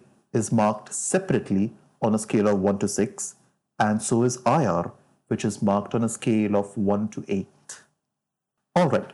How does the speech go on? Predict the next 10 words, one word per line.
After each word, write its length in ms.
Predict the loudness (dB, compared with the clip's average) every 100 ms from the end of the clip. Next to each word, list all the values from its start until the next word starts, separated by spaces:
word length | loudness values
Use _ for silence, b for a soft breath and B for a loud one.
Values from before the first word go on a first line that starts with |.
| -8
so 320 | 0 2 2
let's 240 | 0 0 -6
very 400 | -2 2 2 2
quickly 540 | 0 -2 0 0 2
understand 760 | 2 0 0 0 2 2 2 0 -6 _
what 240 | -2 2 2
are 80 | 2
the 80 |
four 280 | 0 2 0
sections, 680 | 2 -2 -2 -8 -6 -10 -14